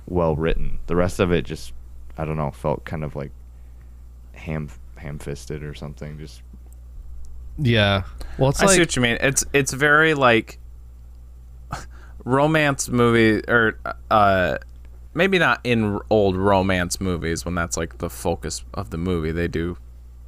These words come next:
Speaker 3: tend to take, like, the whole movie to develop. But, like, in movies where there is, like, a romance subplot in older movies, they just, like,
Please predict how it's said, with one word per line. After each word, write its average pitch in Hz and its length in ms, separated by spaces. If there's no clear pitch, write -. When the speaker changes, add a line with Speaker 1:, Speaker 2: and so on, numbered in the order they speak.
Speaker 3:
tend 180 240
to - 40
take, - 280
like, 82 160
the 82 100
whole 87 140
movie 85 260
to 80 120
develop. 76 380
But, 85 80
like, 87 240
in 131 160
movies 131 340
where 110 260
there 107 200
is, 104 120
like, 104 240
a 104 120
romance 95 560
subplot 90 720
in 110 140
older 104 340
movies, 131 600
they 120 200
just, 104 260
like, 73 320